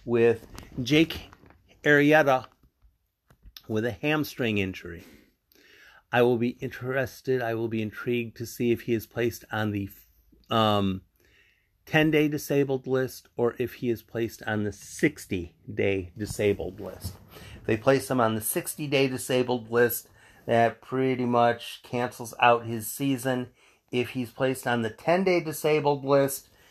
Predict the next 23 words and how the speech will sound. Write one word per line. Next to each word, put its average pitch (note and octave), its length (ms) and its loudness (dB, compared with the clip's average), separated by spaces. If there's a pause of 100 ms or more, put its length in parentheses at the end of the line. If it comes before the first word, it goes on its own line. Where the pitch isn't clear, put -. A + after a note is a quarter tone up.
(140)
he C#3+ 420 2
will C3 300 8
take C3 400 -2
up B2+ 160 0
a B2 80 -8
forty-man B2 580 -2
roster A#2+ 440 -2
spot. A2+ 460 2 (420)
And A2+ 160 -2
when A2+ 140 0
the A2 200 0 (480)
Padres A#2+ 640 4 (280)
make B2 200 -2
another A#2+ 340 0
move A#2 460 0
to A#2 340 -4
replace C3+ 720 -2 (120)
Arrieta, A#2+ 600 4 (420)
they A#2+ 160 6
will A2+ 280 4
have A2 440 -2
to A2+ 540 0 (500)
adjust A2 580 0